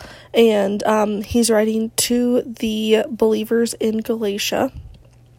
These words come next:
And basically he's asking them, like, "Who are you trying to get approval from? Who are you trying to please? Are you trying to please people? Are you trying to get their approval? Or are you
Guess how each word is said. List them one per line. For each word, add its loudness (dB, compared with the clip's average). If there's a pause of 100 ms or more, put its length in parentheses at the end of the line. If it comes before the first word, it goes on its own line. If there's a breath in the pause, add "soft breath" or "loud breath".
(380)
And 6
basically 2
he's 0
asking -4
them, -10
like, -12 (680 loud breath)
"Who 4
are 4
you 0
trying 0
to -4
get 2
approval -2
from? -6
Who -2
are 4
you 0
trying -4
to -4
please? -8
Are 0
you 0
trying -2
to -2 (460 loud breath)
please -4
people? 0
Are 2
you 0
trying -6
to -4
get -6
their -6
approval? -2
Or 0
are -4
you -2